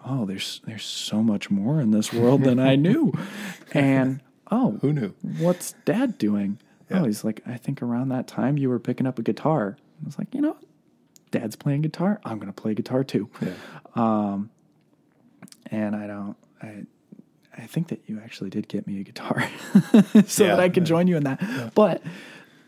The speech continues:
Speaker 1: that being, like, the, the point being there, that in that stage, you invited me into so many things that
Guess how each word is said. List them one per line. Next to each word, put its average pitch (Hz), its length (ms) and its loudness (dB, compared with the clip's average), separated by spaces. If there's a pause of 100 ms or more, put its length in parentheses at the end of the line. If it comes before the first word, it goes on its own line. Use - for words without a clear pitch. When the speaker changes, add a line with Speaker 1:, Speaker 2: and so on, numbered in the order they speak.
(120)
Speaker 1:
that 202 280 2
being, 165 260 2
like, 135 260 0
the, 143 180 2
the 131 140 0
point - 300 0
being 160 240 2
there, 104 160 0
that 113 280 -4
in 120 120 0
that 165 200 -2
stage, 107 600 0 (100)
you 147 180 4
invited 127 460 -2
me 104 140 -2
into - 340 -10
so 185 720 0
many 107 300 0
things 110 640 -2
that 110 360 -4